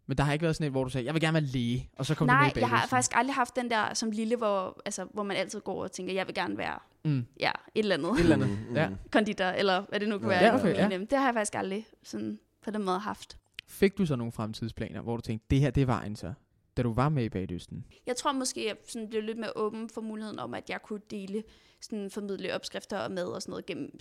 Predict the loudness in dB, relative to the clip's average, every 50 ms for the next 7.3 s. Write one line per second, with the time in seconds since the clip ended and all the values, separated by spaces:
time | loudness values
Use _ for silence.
0 | -16 -12 -10 -8 -6 -2 2 2 2 2 2 0 -4 -6 -6 _ -2 -2 0 0
1 | 0 0 -2 -2 -2 -4 -4 -4 -6 -8 -6 -4 -2 -2 -4 -4 -6 -8 -10 -8
2 | -2 0 0 0 0 -2 -2 -2 0 -2 -2 -4 -6 -6 -6 -8 -8 -10 -12 -14
3 | -14 -14 -14 -10 -10 -10 -10 -12 _ _ _ -20 _ _ _ _ _ _ _ _
4 | _ -4 -2 -2 -2 -4 -6 -8 -8 -12 -14 -10 -6 -6 -4 -4 -4 -6 -6 -4
5 | -2 -2 -2 -2 -2 -4 -4 -6 -8 -8 -8 -8 -6 -6 -6 -8 -8 -8 -10 -10
6 | -10 -10 -8 -6 -6 -6 -4 -4 -4 -6 -6 _ -4 -2 0 0 0 -2 -4 -6
7 | -6 -6 -6 -6 -6